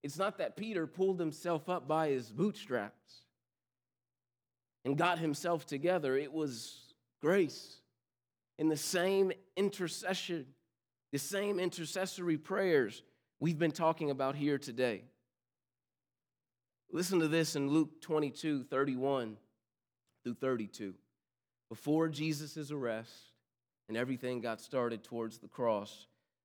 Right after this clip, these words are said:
Jesus said to Peter, "Simon, Simon, behold, Satan demanded to have you,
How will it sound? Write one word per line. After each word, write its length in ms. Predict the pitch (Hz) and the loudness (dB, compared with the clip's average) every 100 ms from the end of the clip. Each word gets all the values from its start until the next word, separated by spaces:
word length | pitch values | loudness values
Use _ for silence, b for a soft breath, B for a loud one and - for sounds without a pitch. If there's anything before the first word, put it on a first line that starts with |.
| - | -12
Jesus 460 | 127 156 147 135 | 0 0 0 -6
said 300 | - 143 139 | -2 0 0
to 100 | 123 | -2
Peter, 400 | 113 165 175 123 | -6 -2 2 2
"Simon, 480 | 123 147 156 156 131 | 0 -2 0 2 2
Simon, 540 | 120 156 160 151 127 107 | -2 0 2 2 0 -2
behold, 560 | 113 147 165 143 110 B B - | 2 6 6 6 0 B B -12
Satan 480 | - 170 175 175 | 0 2 4 2
demanded 680 | 156 131 131 143 156 156 147 | 4 4 4 2 2 0 -2
to 100 | - | -4
have 420 | 120 - 170 160 123 | -10 -8 -6 -6 -4
you, 160 | 104 | -8